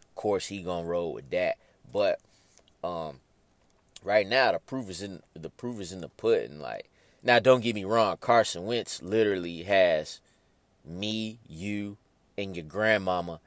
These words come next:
at wide receiver, and the other one, he can't catch. So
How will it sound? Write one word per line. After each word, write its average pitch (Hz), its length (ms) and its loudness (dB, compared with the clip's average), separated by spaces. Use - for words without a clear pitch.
at 87 200 4
wide 101 260 4
receiver, 87 680 -2
and 90 160 -6
the 78 100 -2
other 113 260 8
one, 117 340 0
he 123 160 -4
can't 104 360 -4
catch. 117 360 2
So 92 460 -2